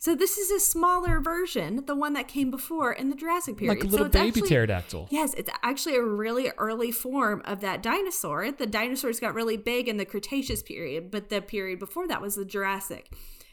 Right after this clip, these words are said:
Speaker 1: And all of the dinosaurs are a little bit smaller, especially that bird one.
Speaker 2: They're smaller in the Jurassic period.
Speaker 1: Yeah, and then they get bigger. Like, certain,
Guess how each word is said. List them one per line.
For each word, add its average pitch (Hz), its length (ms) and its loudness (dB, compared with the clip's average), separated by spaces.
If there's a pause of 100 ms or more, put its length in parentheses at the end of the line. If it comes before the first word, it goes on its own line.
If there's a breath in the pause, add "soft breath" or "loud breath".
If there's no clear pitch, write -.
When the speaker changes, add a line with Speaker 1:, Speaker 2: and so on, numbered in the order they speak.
(140)
Speaker 1:
And 214 320 2
all 240 160 6
of 220 80 -4
the 214 80 2
dinosaurs 202 460 -2
are 196 100 -2
a - 40 0
little 208 200 -2
bit 196 160 -4
smaller, 220 420 0
especially 208 500 -4
that 170 220 -2
bird 180 240 -2
one. 262 60 2
Speaker 2:
They're 151 80 10
smaller 147 480 4
in 139 80 0
the 135 80 2
Jurassic 127 420 0
period. 85 400 -6
Speaker 1:
Yeah, 359 140 10 (160)
and 233 240 0
then 247 100 2
they 247 100 2
get 202 220 -2
bigger. 208 480 -2
Like, 202 240 -8
certain, 311 380 -2